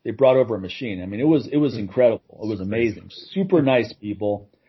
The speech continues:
Speaker 1: very friendly. They told me I, I had a chance to chit chat with them. They said most of their, the people they deal with are seniors, which makes perfect sense. I think this is a great service for that demographic. Health insurance will cover this for the most part, from what I've understood.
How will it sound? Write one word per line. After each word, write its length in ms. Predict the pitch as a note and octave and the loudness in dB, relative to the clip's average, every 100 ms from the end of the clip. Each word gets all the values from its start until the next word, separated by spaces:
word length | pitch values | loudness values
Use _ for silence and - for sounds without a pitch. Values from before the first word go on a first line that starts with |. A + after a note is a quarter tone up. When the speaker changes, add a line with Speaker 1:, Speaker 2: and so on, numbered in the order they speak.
| _ _ _ | _ _ _
Speaker 1:
very 340 | B2 C#3+ D3+ C#3 | 2 4 4 0
friendly. 440 | A#2+ A2 G#2+ G#2+ | -4 -4 -4 -2
They 160 | A2+ C3 | -2 -2
told 240 | C#3+ D3+ | 0 2
me 60 | B2 | 4
I, 220 | A#2+ A#2 | 2 4
I 60 | |
had 80 | B2 | 2
a 80 | A#2 | 0
chance 240 | - C3+ | -4 -6
to 80 | A2 | -6
chit 280 | F#2 - B2+ | -8 -4 -4
chat 220 | - A#2 | -2 -2
with 120 | A#2 | -2
them. 200 | A#2 A2 | -2 -4
They 80 | A2 | -4
said 220 | G#2+ B2+ | 0 -2
most 260 | A2 C#3 D#3 | 4 4 4
of 120 | D3 | 0
their, 300 | B2+ B2 A#2 _ | 2 2 0 _
the 80 | A2+ | -6
people 300 | C3+ A#2+ A2+ | -4 -2 0
they 100 | A2 | -2
deal 240 | G2+ A2+ | 0 0
with 200 | A#2 A2+ | 0 -2
are 100 | F#2+ | -8
seniors, 560 | - C3 C#3+ C#3 C#3 C3 | -6 -2 0 2 0 -2
which 160 | G#2+ | -6
makes 180 | G2+ F2+ | -6 -8
perfect 440 | - B2+ B2+ A#2+ | -4 -2 -2 -6
sense. 360 | - G#2 F#2+ - _ _ - _ _ | -6 -4 -4 -10 _ _ -20 _ _
I 60 | |
think 160 | - A#2 | -4 -2
this 120 | G#2+ | -2
is 100 | G#2 | -2
a 40 | F#2+ | -4
great 300 | G2+ A#2 B2 | 2 2 2
service 480 | - A2+ A2 G#2+ - | 0 0 0 -4 -4
for 380 | G#2 G2 G2 G2+ | -2 -2 -2 -4
that 220 | A2+ G#2+ | -2 0
demographic. 720 | A#2 G#2 F#2 G2 G2 F#2+ A2 - _ _ _ _ _ _ _ _ _ | 0 -2 -2 -2 -2 -4 -6 -6 _ _ _ _ _ _ _ _ _
Health 240 | E3+ G3+ | 8 8
insurance 520 | G#3+ F#3 - G3 F#3 E3+ | 8 0 4 4 4 4
will 220 | E3 D3+ | 4 4
cover 300 | D3 D#3 E3+ | 4 2 2
this 460 | E3+ F3 - - _ _ _ _ _ _ _ | 2 0 -2 -20 _ _ _ _ _ _ _
for 100 | - | -8
the 60 | C3+ | -2
most 260 | B2+ D#3 - | 2 2 2
part, 260 | F#3 F#3 | 4 4
from 140 | F3+ D3 | 2 0
what 120 | D3+ | 2
I've 180 | D3 C#3 | 2 0
understood. 640 | D3 C3+ - E3 E3+ D#3+ | -2 -4 0 2 2 -2